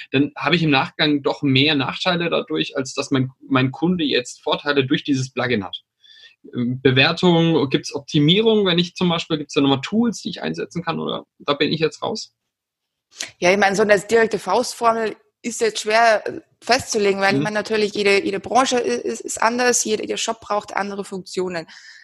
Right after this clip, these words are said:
Speaker 2: Es sollte darauf geachtet werden, dass, dass das Grundsystem natürlich schon gewisse Funktionen mitbringt. Ich meine, von WordPress braucht man ja eh schon die Erweiterung WooCommerce, das heißt, man hat eh schon eine Erweiterung, was zum
Speaker 1: Mhm.
Speaker 2: Beispiel Shopware schon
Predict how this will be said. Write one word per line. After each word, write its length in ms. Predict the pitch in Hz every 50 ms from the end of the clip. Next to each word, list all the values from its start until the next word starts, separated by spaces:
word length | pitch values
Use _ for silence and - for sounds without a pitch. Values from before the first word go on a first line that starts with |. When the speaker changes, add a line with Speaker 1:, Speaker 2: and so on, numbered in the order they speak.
| _ _ _ _ _ _ _ _ _ _
Speaker 2:
Es 160 | - - -
sollte 260 | 233 240 233 247 226
darauf 300 | - 220 214 233 - -
geachtet 500 | 226 202 220 277 - - - 254 - -
werden, 260 | 226 233 240 240 226
dass, 280 | 220 220 214 - - _
dass 420 | - 202 202 - - - _ _ _
das 180 | - 180 - -
Grundsystem 760 | - 269 311 339 - 349 277 - - - 269 277 302 302
natürlich 360 | 277 262 254 - - 247 233 -
schon 120 | 233 220
gewisse 320 | 220 208 220 220 - 220
Funktionen 420 | - - 208 202 - - 208 190 196
mitbringt. 540 | 220 277 - _ - - 254 262 277 320 - - - - - - _ _
Ich 60 | -
meine, 460 | - 202 202 208 208 202 202 202 190 185
von 220 | - - 190 185
WordPress 420 | 190 208 226 - - 226 208 -
braucht 240 | - - 202 202 202
man 100 | 202 190
ja 60 | 190 202
eh 60 | -
schon 180 | - 220 190 170
die 100 | 180 175
Erweiterung 440 | 165 160 165 175 - 190 185 170
WooCommerce, 440 | 180 220 214 - 220 214 220 226 220
das 160 | - - -
heißt, 160 | 190 196 - 190
man 100 | 190 185
hat 160 | 190 - -
eh 80 | 214
schon 160 | 208 - 196 -
eine 220 | - 180 185 180
Erweiterung, 560 | 175 165 170 180 208 208 - 214 - 214 202
was 160 | 190 185 185
zum 80 | 123 117
Speaker 1:
Mhm. 60 | 117
Speaker 2:
Beispiel 260 | 180 175 - - 190
Shopware 400 | 175 - 185 180 - - 175 170
schon 260 | - - 170 165 -